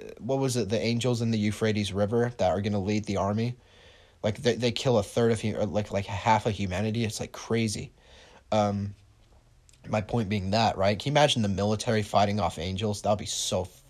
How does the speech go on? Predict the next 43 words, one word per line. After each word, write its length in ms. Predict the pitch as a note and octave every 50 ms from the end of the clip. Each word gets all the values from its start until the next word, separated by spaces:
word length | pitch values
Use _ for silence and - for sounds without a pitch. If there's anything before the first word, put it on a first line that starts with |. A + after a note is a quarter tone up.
| - -
holy 340 | - - G#2 G2+ G2 F2 E2
crap. 380 | - - - - F#2 - -
That'll 160 | - G2 G2+ F#2+
be 140 | F#2 D#2
a 60 | - -
spectacle, 720 | - - - G2+ G2+ G2+ - - - - - - - - - - - - - - - - -
right? 260 | - F2+ G2+ - - - - - - - - - -
Or 80 | F#2 F2+
demons. 600 | E2+ F#2 F#2+ G2+ G2+ G#2 A2 A2+ A2 - - - - - - - -
It's 120 | - - C#3
like 260 | C#3+ D3 B2+ A2 -
Doom. 320 | C3+ C#3 C3 A#2 G2 F#2
You 100 | A2 A#2
guys 220 | A2+ D3 D3 C#3 D3
ever 160 | C#3 C3+ B2+
played 260 | - - C#3 C3 B2
the 80 | B2+ B2
ga-, 220 | B2 - - A#2+
the, 160 | G#2 B2 A#2+
the 180 | F2+ G2+ G#2+ G#2+
video 260 | A2+ A#2 A#2 A#2+ A#2+
game 280 | A2 A2+ A2+ A#2 A2 G2
Doom? 400 | F#2+ F#2+ G2+ G#2+ A2+ A#2+ B2 - - _ - - - -
Oh 80 | - A2
my 140 | G#2+ E2 -
gosh, 480 | - A2 G#2 G2 F#2 F#2 - - -
can 100 | - A2
you 60 | G#2+ G#2
imagine 220 | G#2 F#2 F#2 F2+
that? 280 | F#2 G2 G2 - - - - - - - - -
Anyways, 440 | - D3 D#3 C#3+ B2+ A2+ G#2+ G2+ -
Doomslayer 580 | - A2+ A#2 A#2 A2+ - - - A2+ A2 G#2 F#2+
versus 400 | A2 G#2 G2+ - G2+ F2+ F#2 - _ _ -
d-, 180 | - - - A2 - - - -
Satan. 480 | - - - G#2+ G2+ - - F#2 F2 -
That'd 160 | G#2+ G2+ F#2
be 80 | -
so 220 | - - - F#2+ F2+
cool. 200 | - F#2 F#2 - - - - - - _ -
Anyways, 560 | - D3 D3+ D3+ D3+ D3 C3 A#2 A2 G#2+ G2+ B2+
my 80 | B2+
point 300 | B2 - D3+ C#3+ B2 G2
being, 260 | A2+ G#2+ G2 G2 G2